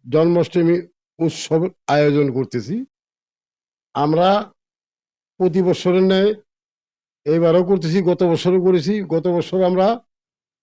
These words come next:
ত্রাণ সামগ্রী বিতরণ করেছি। এই বছর চিন্তা ভাবনা করছি যে কিছু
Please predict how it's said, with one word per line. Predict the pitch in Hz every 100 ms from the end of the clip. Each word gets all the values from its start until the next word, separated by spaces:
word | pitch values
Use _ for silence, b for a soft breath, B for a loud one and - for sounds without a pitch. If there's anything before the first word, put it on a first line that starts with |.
| _ -
ত্রাণ | 165 175
সামগ্রী | 135 180 170 185
বিতরণ | 180 180 190 185
করেছি। | 170 170 - 240 254 _ _ _ _ _ _ -
এই | 180
বছর | 185 175 - 208 214 190 _ _ _ _ _ -
চিন্তা | 202 196
ভাবনা | 190 196 190
করছি | 196 175 196
যে | 175 175 151
কিছু | 175 185 233